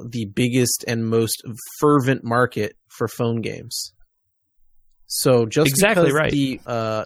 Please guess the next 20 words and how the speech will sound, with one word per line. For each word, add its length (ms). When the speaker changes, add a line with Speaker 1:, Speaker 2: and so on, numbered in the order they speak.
Speaker 1:
don't 240
like 200
phone 240
games 380
don't 220
mean 360
that 140
they're 140
the 160
only 240
market 520
that 220
is 240
family. 500
Speaker 2:
Of 140
course 300
not. 240
And 460
the 200
problem 760